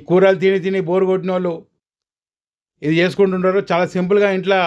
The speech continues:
రెండు మూడు ఇంగ్రీడియంట్స్ తోటే చేసుకోవచ్చు. ముందుగా ఒక నాలుగు ఉల్లిగడ్డలు నిప్పుల మీద కానీ స్టవ్ మీద కానీ కాల్చుకొని పక్క పెట్టుకోవాలి. తర్వాత ఒక కడాయి వేడి చేసుకొని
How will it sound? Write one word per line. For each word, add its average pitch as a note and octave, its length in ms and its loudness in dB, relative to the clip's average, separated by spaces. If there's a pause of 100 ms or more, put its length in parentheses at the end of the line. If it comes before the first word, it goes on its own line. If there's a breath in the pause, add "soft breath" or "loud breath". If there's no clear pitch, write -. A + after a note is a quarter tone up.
(160)
రెండు F3+ 180 0
మూడు F#3 180 2
ఇంగ్రీడియంట్స్ F#3 480 0
తోటే F#3+ 240 0 (1200)
చేసుకోవచ్చు. F#3 580 0 (2000)
ముందుగా F3+ 420 2
ఒక F3+ 160 -4
నాలుగు F3+ 240 -2 (320)
ఉల్లిగడ్డలు F#3 480 2 (880)
నిప్పుల D3+ 360 0
మీద F#3 100 0 (100)
కానీ F3 200 -2 (100)
స్టవ్ E3+ 220 -4
మీద F#3 160 -2
కానీ F3 200 -4
కాల్చుకొని E3 380 -4
పక్క E3+ 220 -2
పెట్టుకోవాలి. E3+ 440 -2 (840)
తర్వాత E3+ 300 0
ఒక F3+ 180 0
కడాయి F3 340 0 (2250)
వేడి E3 320 4
చేసుకొని G3 420 -2